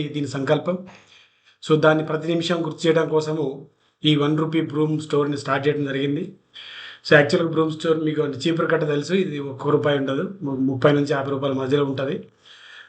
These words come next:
So దీంట్లో కొన్ని రూల్స్ ఉన్నాయి. ప్రస్తుతానికి ఎల్బీ నగర్ ఏరియాలో మాత్రమే సర్వింగ్ ఉంటది. ప్లస్ ఒక్క ఫ్-, మొబైల్ నెంబర్కి ఒకటే చీపురు కట్ట ఒక, ఒక నెలకు. తర్వాత ఇది only వీకెండ్‌లోనే డెలివరీ చేయడం జరుగుతుంది. ఇది కంప్లీట్‌గా వాలంటీర్ బేస్ సిస్టమ్ కాబట్టి,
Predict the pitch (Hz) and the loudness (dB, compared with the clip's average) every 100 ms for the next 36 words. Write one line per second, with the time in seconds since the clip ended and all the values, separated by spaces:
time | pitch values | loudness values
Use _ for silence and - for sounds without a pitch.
0 | _ _ _ 160 151 160 170 160 147 147 | _ _ _ 4 6 4 2 -2 0 0
1 | 165 - 147 208 - - 160 151 175 170 | -2 -2 -4 -4 -8 2 4 8 6 6
2 | 160 147 156 165 165 156 151 156 151 147 | 0 0 0 0 0 0 0 0 -2 -4
3 | 151 147 143 135 143 143 139 143 - - | -6 -6 -4 -2 0 0 0 -2 -4 -8
4 | - _ _ _ _ _ - - - - | -18 _ _ _ _ _ -20 -20 -8 2
5 | 147 - - - 139 117 120 - - - | 2 2 -6 -6 -2 4 4 2 -10 -12
6 | - 143 160 165 160 156 156 143 135 151 | 2 8 8 8 2 -2 -4 -4 -4 -2
7 | 165 160 - - 147 147 151 139 151 143 | -2 -4 -6 -4 0 0 0 0 -2 -4
8 | - 127 143 139 135 - - _ _ _ | -8 2 4 4 0 -8 -20 _ _ _
9 | _ _ _ _ _ _ _ _ _ _ | _ _ _ _ _ _ _ _ _ _
10 | - 160 160 160 147 147 147 156 160 151 | 4 4 4 2 -2 0 -2 -2 -2 -2
11 | 151 165 160 160 156 151 147 143 143 143 | -2 0 0 0 0 -2 -2 -4 -4 -4
12 | 139 135 143 151 151 151 156 190 185 180 | -4 -4 -2 -2 -2 -2 2 2 2 0
13 | 147 156 165 170 156 156 - 135 151 147 | 0 -2 -2 -4 -2 -4 -4 -4 0 0
14 | 139 135 127 | 0 -2 0